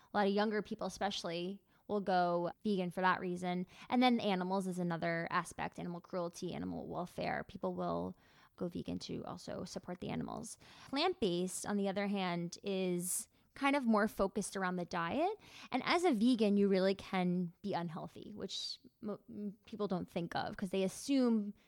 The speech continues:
vegan with plant-based, but it can be separate. So, like, Oreos, for example, are vegan, right? So you could be eating Oreos, vegan cupcakes,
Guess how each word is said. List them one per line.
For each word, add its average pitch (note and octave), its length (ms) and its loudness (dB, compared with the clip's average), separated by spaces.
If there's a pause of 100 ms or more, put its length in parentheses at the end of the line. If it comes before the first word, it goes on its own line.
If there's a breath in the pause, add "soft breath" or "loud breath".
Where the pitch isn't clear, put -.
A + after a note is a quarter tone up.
(100)
vegan G#3 340 4
with F#3 160 0
plant-based, G#3+ 540 -4
but G3 120 2
it - 60 -2
can A3+ 160 -2
be G#3 120 -4
separate. G3 500 -4
So, G#3 140 -6
like, F3+ 240 -4
Oreos, G3+ 460 0
for - 60 -6
example, F3 340 -4
are E3+ 100 -2
vegan, F3+ 540 -8
right? G3 280 -2 (380 loud breath)
So A#3+ 380 8
you B3 160 2
could A#3+ 140 2
be A3 200 -2
eating G3 200 4
Oreos, A#3+ 600 6
vegan F#3+ 320 2
cupcakes, A3+ 920 6